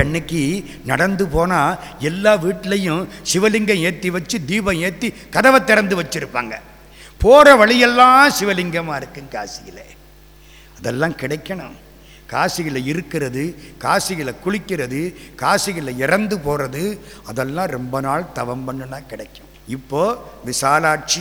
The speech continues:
அன்னபூரணி, அன்னபூரணியை வணங்கினால் வயிறார சோறு கிடைக்கும். விசாலாட்சியை வணங்கினால் விஸ்வநாதரே கிடைப்பார்.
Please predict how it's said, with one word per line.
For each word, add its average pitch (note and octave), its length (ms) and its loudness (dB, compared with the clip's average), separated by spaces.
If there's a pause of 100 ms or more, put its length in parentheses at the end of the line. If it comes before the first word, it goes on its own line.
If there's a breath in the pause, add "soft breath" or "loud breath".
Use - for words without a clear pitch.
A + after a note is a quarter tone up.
(140)
அன்னபூரணி, A#2 680 -10 (460 loud breath)
அன்னபூரணியை D#3 720 -2 (120)
வணங்கினால் F#3 640 -2 (460 loud breath)
வயிறார C3+ 600 -2 (160)
சோறு A#2 300 -8
கிடைக்கும். G2 400 -16 (520 loud breath)
விசாலாட்சியை D3+ 840 0 (120)
வணங்கினால் E3+ 640 -2 (380 loud breath)
விஸ்வநாதரே C3 760 -2 (120)
கிடைப்பார். G#2+ 440 -6